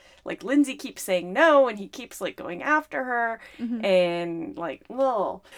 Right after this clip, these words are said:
Speaker 2: Well, we got to this because you said Styx reminded you of that show. And
Speaker 1: Yes.
Speaker 2: for me, so the whole band doesn't all remind me of this, but every time I hear this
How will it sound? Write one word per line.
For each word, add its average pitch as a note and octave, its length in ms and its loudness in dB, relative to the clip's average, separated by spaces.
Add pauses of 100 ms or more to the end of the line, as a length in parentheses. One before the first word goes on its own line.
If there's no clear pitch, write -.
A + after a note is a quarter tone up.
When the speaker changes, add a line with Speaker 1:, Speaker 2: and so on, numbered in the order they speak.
(180)
Speaker 2:
Well, C4 380 0
we D#4 160 -4
got F4 220 -2
to C4+ 120 -6
this A3+ 260 -6
because A3+ 320 -6
you B3 120 -6
said G#3+ 500 -6 (160)
Styx - 400 -6
reminded G#3+ 320 -4
you G#3 140 -6
of G3 80 -10
that G3 180 -4
show. - 320 -10 (420)
And A#3 280 -4
Speaker 1:
Yes. - 380 -2 (600)
Speaker 2:
for C4 160 -2
me, E4 260 -2
so C#4+ 140 -4
the A#3 240 -2
whole F#4 220 0
band C#4 300 0
doesn't A#3+ 280 -4
all A3+ 160 0
remind G#3 280 -6
me - 100 -10
of F#3+ 80 -14
this, - 340 -10
but A#3+ 280 -2 (840)
every C4 280 0
time C#4+ 160 -2
I C#4 60 0
hear C4+ 160 0
this B3 180 -6